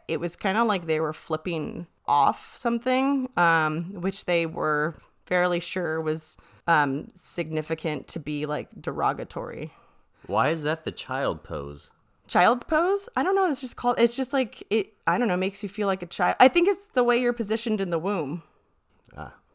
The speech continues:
Speaker 1: Like your, your, your knees are to your chest and
Speaker 2: Ass
Speaker 1: you're laying
Speaker 2: up.
Speaker 1: on the ground. It feels good. I don't know. You feel like a child.
Speaker 2: <laughs>
Speaker 1: Um, both women, um, were severely bloodied, and their heads and hands, this is the weirdest part.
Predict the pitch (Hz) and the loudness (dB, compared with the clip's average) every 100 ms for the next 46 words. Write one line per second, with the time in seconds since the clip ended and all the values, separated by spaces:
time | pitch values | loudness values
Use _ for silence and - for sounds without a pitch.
0 | _ _ 185 185 - 175 170 - 175 165 | _ _ -2 -2 0 2 2 2 -2 -2
1 | 160 160 - - - 165 160 160 165 165 | -2 -6 -8 -10 -8 -4 -4 -2 -4 -2
2 | 170 165 180 165 156 - 160 208 208 160 | -4 -6 -6 -6 -6 -4 0 4 4 4
3 | - - 165 156 147 160 131 269 - 403 | 4 4 4 2 0 -2 0 2 4 6
4 | 440 214 226 208 175 196 214 175 185 190 | 6 6 8 8 8 6 6 4 4 2
5 | - 226 208 - 170 147 135 - _ - | 0 -2 -2 4 4 4 -4 -10 _ -12
6 | 98 120 - - - - - - - 202 | -8 -4 0 0 -2 -8 -8 -14 8 10
7 | 196 190 185 165 214 226 233 220 214 214 | 12 10 8 2 6 6 4 0 2 2
8 | 220 226 - 190 180 175 180 - 180 170 | 2 0 2 4 4 4 0 0 -2 0
9 | 175 180 165 151 156 165 208 208 - 170 | 0 0 -4 0 2 2 0 -2 0 0
10 | 170 170 185 185 208 202 180 180 185 185 | 2 2 2 2 2 0 0 0 2 -2
11 | 185 196 226 190 180 175 175 185 - 160 | -2 -2 0 0 0 2 0 -2 0 0
12 | - | 0